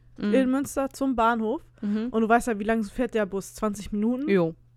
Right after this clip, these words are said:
Speaker 1: Aber der hat halt auch Haltestellen, ne? Und, äh, Ampeln, die
Speaker 2: Ja,
Speaker 1: du
Speaker 2: und der
Speaker 1: nicht
Speaker 2: fährt
Speaker 1: hast.
Speaker 2: ja halt eben auch, um viele Leute mitzunehmen. Und wir sind ja s-, straight mit diesen Dingern durch,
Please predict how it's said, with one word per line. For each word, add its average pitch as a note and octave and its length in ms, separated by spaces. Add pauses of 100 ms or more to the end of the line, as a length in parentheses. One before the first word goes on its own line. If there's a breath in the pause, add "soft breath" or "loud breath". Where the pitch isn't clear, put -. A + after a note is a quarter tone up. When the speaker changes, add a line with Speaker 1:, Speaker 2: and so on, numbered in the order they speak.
(160)
Speaker 1:
Aber F#3+ 200
der F3+ 220
hat F#3+ 140
halt F#3 200
auch F#3+ 200
Haltestellen, E3+ 500
ne? G#3 220
Und, F#3+ 280
äh, F#3+ 280
Ampeln, F3 400 (120)
die A#3+ 60
Speaker 2:
Ja, G#3+ 120
Speaker 1:
du G3 60
Speaker 2:
und G3+ 60
der G#3 100
Speaker 1:
nicht F#3+ 100
Speaker 2:
fährt A3 100
Speaker 1:
hast. A3 80
Speaker 2:
ja A3 100
halt A3 180
eben A3 240
auch, G#3 320
um G#3 180
viele G#3 240
Leute G#3+ 280
mitzunehmen. F#3+ 560 (360 loud breath)
Und G3+ 140
wir A3+ 80
sind G#3+ 200
ja A3 480
s-, - 320 (260)
straight D#4 640
mit D4+ 140
diesen C#4 240
Dingern C4+ 420 (540 soft breath)
durch, B3 220